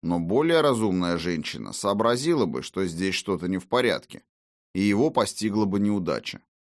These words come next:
Достаточно бестолковую женщину мог бы увлечь даже Кэрри с его лихорадочным тоном. Психоз, подобно неврозу, есть результат конфликта между ид и сдерживающими его внутренними силами.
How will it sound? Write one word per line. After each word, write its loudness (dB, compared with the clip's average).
Достаточно 0
бестолковую 0
женщину -2
мог 0
бы 2
увлечь 2
даже 0
Кэрри -2
с -8
его -2
лихорадочным -2
тоном. -6
Психоз, -2
подобно 0
неврозу, 0
есть -2
результат 2
конфликта -2
между 0
ид -2
и -2
сдерживающими 0
его 0
внутренними 0
силами. -6